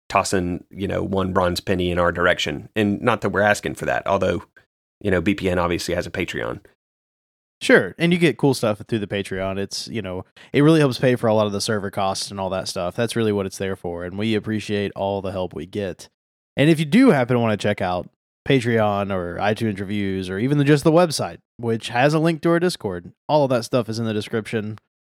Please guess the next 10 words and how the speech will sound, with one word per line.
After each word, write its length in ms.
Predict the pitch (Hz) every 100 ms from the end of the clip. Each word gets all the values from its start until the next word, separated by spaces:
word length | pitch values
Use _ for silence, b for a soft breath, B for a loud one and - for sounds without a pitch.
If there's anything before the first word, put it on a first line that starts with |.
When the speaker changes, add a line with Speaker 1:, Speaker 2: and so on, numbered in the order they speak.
| _ -
Speaker 2:
It's 160 | 135 127
an 140 | 120
easy 280 | 113 107 110
clickable 540 | - 139 131 120 120
link 300 | 117 113 - _
for 140 | 117 110
you 180 | 98 95
right 240 | 95 - -
now. 220 | - -
Speaker 1:
Yeah, 240 | - 120